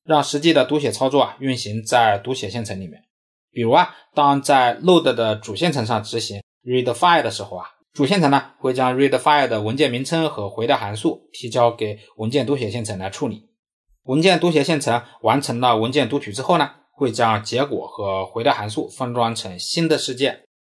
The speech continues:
并将其添加到消息队列里面。比如啊，文件读写线程将读取的文件的内容存放在内存里面，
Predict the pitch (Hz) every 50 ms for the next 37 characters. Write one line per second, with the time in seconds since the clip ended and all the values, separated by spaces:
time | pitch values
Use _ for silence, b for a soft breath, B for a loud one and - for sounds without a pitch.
0 | _ _ _ - 131 123 120 127 120 113 107 - 107 101 107 - 127 117 120 120
1 | 110 110 110 107 101 110 - - 117 120 120 113 120 127 143 147 131 101 87 -
2 | - _ _ _ _ _ _ _ _ - 135 127 127 156 175 151 - - _ -
3 | 123 123 135 147 151 139 135 147 135 127 113 127 127 110 107 104 107 107 - 120
4 | 117 117 107 B B _ _ - 127 139 139 - - 113 101 107 110 117 160 156
5 | 135 127 131 156 175 156 120 98 85 - - - - 104 - 131 120 113 117 110
6 | 110 127 147 143 - 110 120 127 107 - -